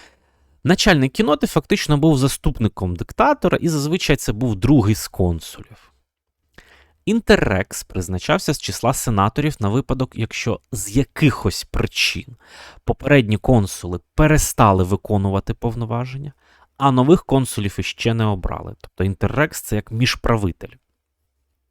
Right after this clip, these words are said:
Децемвіри з консульською владою являли собою колегію з десяти чоловік, які розробляли проєкти законів,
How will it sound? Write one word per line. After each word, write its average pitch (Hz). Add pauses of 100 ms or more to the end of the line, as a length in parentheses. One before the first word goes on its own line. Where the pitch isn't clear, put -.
(1160)
Децемвіри 185
з -
консульською 165
владою 120
являли 135
собою 123
колегію 117
з 92
десяти 104
чоловік, 139
які 123
розробляли 107
проєкти 113
законів, 117